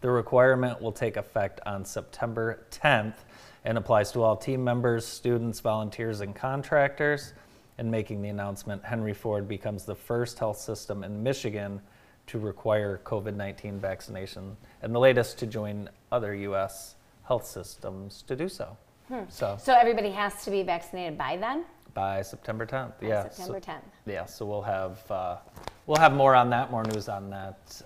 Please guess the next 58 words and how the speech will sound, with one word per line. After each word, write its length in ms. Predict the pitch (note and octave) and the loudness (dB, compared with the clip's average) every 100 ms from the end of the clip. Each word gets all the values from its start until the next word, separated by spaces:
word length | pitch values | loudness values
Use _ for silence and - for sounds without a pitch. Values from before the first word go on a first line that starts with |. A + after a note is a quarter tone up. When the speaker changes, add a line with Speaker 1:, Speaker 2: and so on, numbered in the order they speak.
| - | -8
Speaker 1:
um, 500 | G2+ F#2+ F#2+ F#2 G#2+ G#2+ - - D3 | -6 -6 -8 -12 -16 -18 -20 -16 -4
later 260 | A#2 A2 | -2 -2
in 100 | A2 | -4
the 60 | A#2 | -6
day. 100 | D#3+ - _ - | -10 -14 _ -4
Speaker 2:
Or 100 | G#3+ | -2
else? 320 | F3 E3+ C#4 - - - _ _ _ _ _ - _ - | 0 -2 -4 -10 -20 -20 _ _ _ _ _ -20 _ -8
Like, 120 | G3+ G3 - | -8 -6 -10
if 120 | F#3 | -8
they 120 | F#3 | -6
don't 180 | F3 D#3 | -6 -8
get 160 | D#3 D3+ | -8 -6
it? 160 | A3+ - _ _ - | -8 -10 _ _ -8
Or, 200 | E3+ - - | -8 -8 -2
I 20 | |
mean, 80 | C3 | 0
Speaker 1:
Yeah, 120 | G#3 | 2
I 80 | C3+ | 2
mean, 220 | B2 B2 | 0 0
it's, 240 | A#2+ - | -2 -4
Speaker 2:
it's 80 | - | -4
Speaker 1:
it's 60 | - | -2
Speaker 2:
a, 0 | |
Speaker 1:
a 40 | |
Speaker 2:
it's 80 | - | 2
a 40 | C#3 | 2
new 60 | |
Speaker 1:
requirement 440 | C#3 C#3+ D3 - D3 | 4 6 6 6 2
in 60 | |
the 60 | D3 | 0
Speaker 2:
requirement. 340 | - C#3 C3+ | 0 -2 0
Speaker 1:
health 180 | D3 - | 0 -2
system, 400 | B2+ A#2 B2 A#2 | -8 -8 -6 -4
yeah. 200 | C#3 B2+ A#2+ | -6 -8 -12
Speaker 2:
Got 200 | - - | -10 -10
it. 20 | C#3 | -10
Speaker 1:
Yeah, 140 | C3+ A#2 | -12 -14
so, 320 | - A#2+ A2 - - - | -8 -4 -4 -8 -16 6
um, 460 | D3 D3 C3+ C#3 | 12 12 12 8
back 260 | A#2+ E3+ - | 8 8 8
to 180 | - F#3 | 4 4
the 220 | D#3 C#3+ | 4 2
golf. 560 | B2 A#2 B2+ F#2+ - - | 2 4 4 2 -6 -2
We 120 | B2 | 0
had 160 | C3+ - | 2 0
some 140 | A2+ | -2
golf, 380 | G#2+ G#2+ A#2 - - - | 2 2 2 -4 -14 -8
uh, 300 | G2+ F#2+ F2+ - _ _ _ _ _ _ - | -4 -4 -6 -10 _ _ _ _ _ _ -20
stuff 340 | - - G2 | -12 -6 -6
going 220 | - G#2 G2 | -6 -6 -6
on. 180 | G2 | -6
We 120 | G2+ G#2 | -6 -6
had 240 | G#2 G2 | -6 -6
the 80 | G#2 | -6
Jackson 400 | A2+ A2+ - B2 | -2 -2 -2 -6
Junior 260 | A#2 B2 | -4 -4
County 380 | A#2+ A#2 A2+ A#2 | -4 -2 -2 0
Open 340 | G#2+ G2+ G#2+ | -2 -2 -6